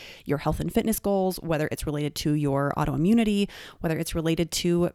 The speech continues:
something other than that, but you have just been interested in what it might look like to receive coaching in the way that I do it, this is going to be a great place to access this. So I am going to put a link in the show notes to join my free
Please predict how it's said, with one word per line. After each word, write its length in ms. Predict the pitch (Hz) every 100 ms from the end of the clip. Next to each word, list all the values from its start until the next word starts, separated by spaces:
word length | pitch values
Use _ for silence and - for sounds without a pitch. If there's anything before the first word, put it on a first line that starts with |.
| -
something 320 | 170 170 190
other 200 | 180 202
than 100 | 170
that, 160 | 143
but 140 | - -
you 160 | 170
have 160 | 160 160
just 220 | - 156
been 120 | 160
interested 460 | 151 160 165 - 151
in 140 | 147
what 120 | 147 151
it 80 |
might 240 | - 151 -
look 220 | 151 -
like 320 | 143 135 -
to 440 | - - 135 135 143 - _ _ _
receive 400 | 160 - 165 147
coaching 380 | - 156 - 135
in 220 | 160 160
the 60 | 151
way 160 | 143
that 140 | 135 139
I 80 |
do 200 | 123 143
it, 180 | 120 - - - - -
this 200 | 165 175
is 80 | -
going 160 | 170
to 60 | 170
be 100 | 156
a 100 | 165
great 320 | 156 139 147
place 360 | - 143 - -
to 480 | - - 139 131 151 _ _ -
access 360 | 147 - 127
this. 380 | - 95 - - _ _ - - -
So 180 | - 180 -
I 100 | 190
am 160 | 277
going 160 | 285 277
to 80 | 233
put 140 | 196
a 40 |
link 240 | 175 165 180
in 180 | 165 165
the 60 |
show 220 | 156 156
notes 340 | 156 151 - -
to 100 | -
join 640 | 165 156 170 160 170 190 196 -
my 440 | - 160 151 156 175
free 400 | - 170 151 160